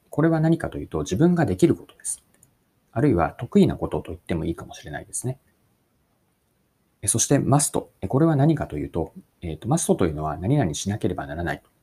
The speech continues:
日本語に訳されますが、まあ、そこからもう少し解釈を広げて、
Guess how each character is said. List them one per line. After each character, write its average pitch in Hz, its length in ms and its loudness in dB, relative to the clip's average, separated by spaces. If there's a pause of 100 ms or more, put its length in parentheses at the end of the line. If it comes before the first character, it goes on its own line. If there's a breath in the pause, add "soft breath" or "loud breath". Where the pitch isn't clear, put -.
(180)
日 92 80 -2
本 98 160 2
語 90 80 0
に 85 120 0
訳 82 140 -8
さ 87 140 -8
れ 85 40 -8
ま 80 120 -8
す - 100 -10
が、 80 220 -8
ま 107 60 -20
あ、 - 20 -16
そ 143 160 -2
こ 151 80 -6
か 156 80 0
ら 151 100 2
も 147 120 0
う - 20 0
少 - 180 -2
し - 220 -6 (160)
解 110 160 -2
釈 - 240 -10
を 85 40 -8
広 85 220 -4
げ 85 60 -6
て、 90 240 -2